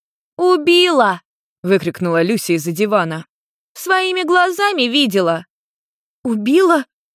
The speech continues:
переспросила Майми в панике. "За что ты так со мной?" обратилась рыжая к девочке. "Я-то тебе ничего плохого не говорила!" "Вы с ним заодно!"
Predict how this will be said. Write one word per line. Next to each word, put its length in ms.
переспросила 720
Майми 340
в 100
панике. 480
"За 200
что 320
ты 140
так 180
со 180
мной?" 420
обратилась 600
рыжая 320
к 60
девочке. 540
"Я-то 340
тебе 200
ничего 340
плохого 460
не 120
говорила!" 720
"Вы 240
с 140
ним 300
заодно!" 760